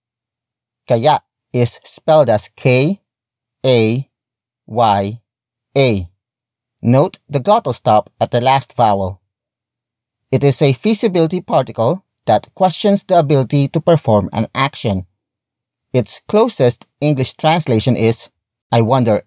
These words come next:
if." For example, "Makain kaya niya ang kinilaw?"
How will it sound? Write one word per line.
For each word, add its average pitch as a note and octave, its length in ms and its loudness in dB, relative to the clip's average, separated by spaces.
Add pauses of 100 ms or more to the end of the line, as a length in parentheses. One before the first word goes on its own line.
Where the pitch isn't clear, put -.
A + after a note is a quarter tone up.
if." - 360 -2 (1000)
For F#3 140 -4
example, E3 640 -2 (880)
"Makain B3 480 -2
kaya F#3 320 2
niya C#3 200 0
ang A#2 80 -2
kinilaw?" G#2+ 640 0